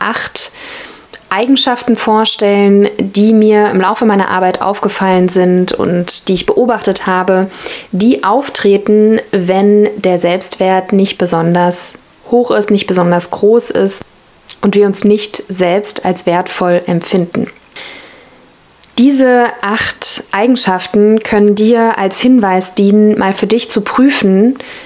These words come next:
wie es um deinen Selbstwert bestellt ist. Ob du diese Dinge kennst, die meisten von uns kennen diese Eigenschaften oder diese Zustände, diese Verhaltensweisen.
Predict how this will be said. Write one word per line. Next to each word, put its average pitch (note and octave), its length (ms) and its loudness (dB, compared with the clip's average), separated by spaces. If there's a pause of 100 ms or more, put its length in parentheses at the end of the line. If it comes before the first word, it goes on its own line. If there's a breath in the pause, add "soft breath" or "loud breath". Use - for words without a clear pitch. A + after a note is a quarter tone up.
(160 loud breath)
wie A3 260 2
es B3+ 200 0
um G3+ 240 0
deinen G3 300 2
Selbstwert F3+ 680 -2
bestellt E3+ 480 0
ist. - 400 -6 (180)
Ob G3 200 -4
du A3 100 2
diese G3 760 2
Dinge F#3+ 220 2
kennst, B3+ 600 0
die F3+ 80 0
meisten F3 320 0
von F#3+ 180 -4
uns F3+ 160 0
kennen A3+ 380 2
diese G3+ 340 2
Eigenschaften F#3+ 600 0
oder F3+ 160 2
diese F3 260 0
Zustände, G#3 480 0
diese F3+ 180 0
Verhaltensweisen. G3 1080 0